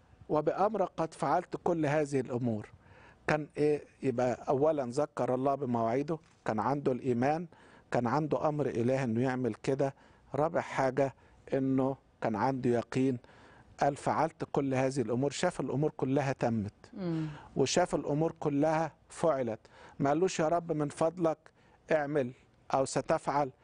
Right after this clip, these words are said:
Speaker 2: مم.
Speaker 1: لا، قال: "فعلت"، يعني، في الماضي. "خلاص يا رب، أنا متيقن إنك استجبت، أنا متيقن إنك است-، سمعت، لأنه ينبغي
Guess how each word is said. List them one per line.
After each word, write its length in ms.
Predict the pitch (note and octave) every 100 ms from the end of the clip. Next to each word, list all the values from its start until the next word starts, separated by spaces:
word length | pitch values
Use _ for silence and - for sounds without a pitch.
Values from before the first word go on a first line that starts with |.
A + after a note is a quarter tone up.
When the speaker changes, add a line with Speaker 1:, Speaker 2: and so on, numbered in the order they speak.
| -
Speaker 2:
مم. 80 | F#3+
Speaker 1:
لا، 220 | D3+ F3+ -
قال: 140 | F3+
"فعلت"، 560 | E3+ G#3+ G3 F#3 E3 -
يعني، 280 | E3+ D#3 D3
في 100 | D3+
الماضي. 480 | C#3 D#3 F3 E3+ D3+ - -
"خلاص 380 | C3+ D3 D#3+ D#3
يا 60 |
رب، 200 | C#3+ D3+
أنا 120 | C#3
متيقن 480 | C3 - C#3+ - C#3 C3+
إنك 160 | B2
استجبت، 600 | B2 - A#2+ C#3+ D3+ - - - -
أنا 160 | C#3+ C#3
متيقن 540 | B2+ C#3 D3 - C#3
إنك 180 | B2+ A#2
است-، 360 | B2 - C3+ C3+ - - -
سمعت، 560 | - C3 C#3 D3+ C3 -
لأنه 360 | B2+ C#3 C#3+
ينبغي 480 | B2 C3 D#3 D3+ D3